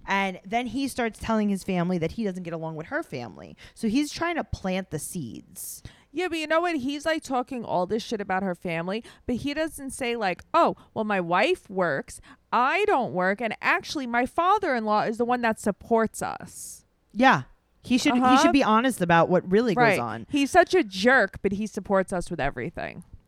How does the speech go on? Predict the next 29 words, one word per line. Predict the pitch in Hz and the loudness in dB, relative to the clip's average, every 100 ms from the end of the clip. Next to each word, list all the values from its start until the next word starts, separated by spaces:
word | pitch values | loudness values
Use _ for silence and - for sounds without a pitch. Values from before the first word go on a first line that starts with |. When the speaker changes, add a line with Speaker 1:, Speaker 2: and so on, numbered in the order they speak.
| _ - | _ -6
Speaker 1:
Exactly. | 151 139 135 107 104 107 135 | -4 -4 -4 -6 -6 -8 -6
So | 180 | -2
now, | 180 | 0
speaking | 175 - - 339 415 466 403 339 | 0 -4 0 8 10 10 4 2
of, | 208 196 185 175 | 4 4 4 0
um, | 147 160 151 147 147 143 143 _ _ _ _ _ - _ - _ _ - _ - | 2 2 4 2 -2 -8 -12 _ _ _ _ _ -20 _ -20 _ _ -20 _ -14
support, | - 175 165 123 113 _ _ _ _ _ - | -6 -4 -2 -2 -4 _ _ _ _ _ -2
that | 262 | 2
was | 247 277 | 4 2
good, | 254 - | 2 -4
Speaker 2:
<laughs> | |
Speaker 1:
right? | 139 160 214 185 _ _ _ _ - | -4 -6 -10 -20 _ _ _ _ -6
Let's | 151 - | -4 0
talk | 208 - | 0 2
about | 220 247 170 | 4 4 4
Speaker 2:
Mm-hmm. | 165 | -2
Speaker 1:
Larissa. | 151 151 - 117 - - _ | -4 -4 -6 -10 -10 -18 _
So | - | -6
she's | 214 233 220 | -4 -2 2
trying | 285 269 | 4 4
to | 269 | 2
find | 247 226 | 0 0
a | |
new | 202 202 | 0 0
man | 202 190 | 2 0
to | 175 | -2
support | 180 175 160 170 151 | -4 -6 -4 -4 -2
her, | 254 240 196 214 - - - - | 0 2 0 -2 -16 -20 -20 -2
and | 208 196 190 | 2 2 0